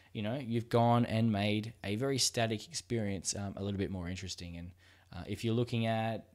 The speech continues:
again, using it for a warm-up or looking at it from the perspective of, you know, a variety of different methods, um, you know, training approaches, et cetera, in P E, then, um, that whole gamified approach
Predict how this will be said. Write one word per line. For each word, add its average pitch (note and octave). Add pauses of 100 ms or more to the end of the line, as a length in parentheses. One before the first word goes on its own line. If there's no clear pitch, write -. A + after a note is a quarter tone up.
(100)
again, G#2+
using G#2+
it -
for A2+
a A2
warm-up A2+
or F#2+ (380)
looking A#2+
at A2
it - (160)
from G#2
the G#2
perspective G2
of, F#2 (180)
you G2+
know, F#2+
a A2+
variety A2
of F#2
different F#2+
methods, F#2+
um, F2 (340)
you F#2
know, E2+
training G2+
approaches, F#2
et E2+
cetera, F#2+
in F#2
P -
E, G2
then, F2+ (440)
um, F2+
that F#2
whole G#2+
gamified G2
approach E2+